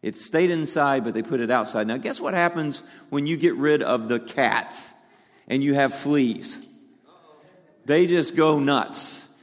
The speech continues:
And they decided that I was gonna be their new host. So every day I'd wake up with flea bites.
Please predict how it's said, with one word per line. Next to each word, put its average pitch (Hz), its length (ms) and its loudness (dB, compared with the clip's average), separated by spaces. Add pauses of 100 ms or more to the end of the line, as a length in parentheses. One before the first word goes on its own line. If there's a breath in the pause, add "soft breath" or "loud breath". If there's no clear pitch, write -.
(160 soft breath)
And 127 160 -4
they 156 120 4
decided 147 460 2
that 131 140 4
I 139 120 4
was 131 140 0
gonna 131 180 -2
be 117 120 0
their 113 140 0
new 110 160 -2
host. 92 500 -4 (540 soft breath)
So 147 220 0
every 175 240 0
day 170 160 4
I'd 143 140 2
wake 139 200 2
up 127 140 -2
with 113 100 -4
flea 123 200 -4
bites. - 480 -10